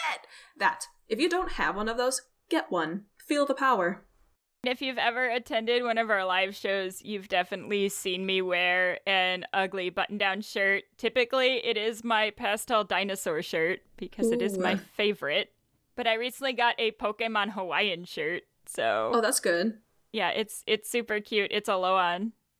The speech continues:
Speaker 1: I have this, uh, solid, it's neon-colored wolf heads that are, like, snarling and there's kind of
Speaker 2: Yes.
Speaker 1: pattern on. I love it.
Speaker 2: I also enjoy that shirt. <laughs> I will take all of the ugly shirts that I can get, please and thank you.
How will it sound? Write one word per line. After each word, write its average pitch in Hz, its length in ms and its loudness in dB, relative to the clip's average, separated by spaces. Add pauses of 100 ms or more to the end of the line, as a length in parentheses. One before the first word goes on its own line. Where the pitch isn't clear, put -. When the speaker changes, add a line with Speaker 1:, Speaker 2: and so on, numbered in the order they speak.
(300)
Speaker 1:
I 220 60 0
have 262 260 2
this, 220 280 -2
uh, 180 420 -4
solid, 214 440 4
it's - 300 0 (200)
neon-colored 208 880 0
wolf 190 320 0
heads 175 300 -2
that 180 100 2
are, 175 80 4
like, 160 160 0
snarling 185 840 2
and 165 120 -4
there's 160 160 -2
kind 311 260 4
of 160 80 -6
Speaker 2:
Yes. - 100 -20
Speaker 1:
pattern 170 340 0
on. 165 200 -4
I 185 80 2
love 156 260 2
it. - 140 -4 (640)
Speaker 2:
I 240 120 0
also 220 280 0
enjoy 190 300 -4
that 196 200 0
shirt. 190 360 2
<laughs> - 40 -2 (1600)
I 226 100 0
will 233 160 -2
take 240 340 0
all - 160 0
of 240 120 -4
the 262 140 -2
ugly 277 280 -2
shirts 311 540 -2
that 330 160 0
I 330 120 2
can 330 220 -6
get, 330 260 0
please 294 240 -6
and 262 120 -6
thank 208 260 -12
you. - 360 -16